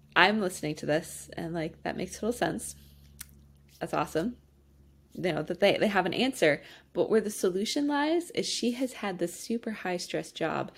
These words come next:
and is a type A personality, so she's constantly creating her own stress. And when that happens, so progesterone's actually made in the stress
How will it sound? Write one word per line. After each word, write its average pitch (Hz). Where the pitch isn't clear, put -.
and 175
is 170
a 165
type 196
A 165
personality, 175
so -
she's -
constantly -
creating 175
her -
own 156
stress. -
And 175
when 247
that 262
happens, 214
so 170
progesterone's 190
actually 170
made 160
in 156
the 147
stress -